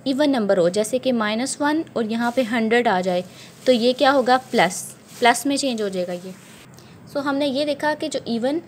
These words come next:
odd number हो, अंदर base में minus हो, ऑड number हो तो वो क्या हो जाता है, always negative ही आता है। यहाँ पे अब हम क्या लिखेंगे, a negative base rise to an odd number gives a, gives a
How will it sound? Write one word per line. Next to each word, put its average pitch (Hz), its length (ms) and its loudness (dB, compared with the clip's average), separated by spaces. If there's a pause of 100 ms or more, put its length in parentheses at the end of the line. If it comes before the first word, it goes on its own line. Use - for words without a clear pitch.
(220)
odd 269 240 6
number 302 240 0
हो, 311 200 0 (200)
अंदर 226 220 -2
base 226 320 2
में 254 60 -4
minus 226 400 -4
हो, 311 60 0
ऑड 214 460 0
number 269 220 -2
हो 269 200 -2 (100)
तो 247 80 -2
वो 226 80 -4
क्या 226 180 -2
हो 226 100 -2
जाता 220 240 -4
है, - 100 -4
always 202 400 -2
negative 190 440 -6
ही 226 160 -6
आता - 220 -8
है। - 80 -16 (800)
यहाँ 247 160 -6
पे 269 60 -2
अब 262 100 -4
हम 262 140 -6
क्या 247 120 2
लिखेंगे, 269 340 -4
a 220 120 -2
negative 254 400 -6
base 262 240 2
rise 208 260 -2
to 262 200 -8
an 226 240 -6
odd 233 260 -4
number 214 260 -4
gives 214 280 -8
a, 196 180 -8 (180)
gives 220 240 -8
a 226 180 0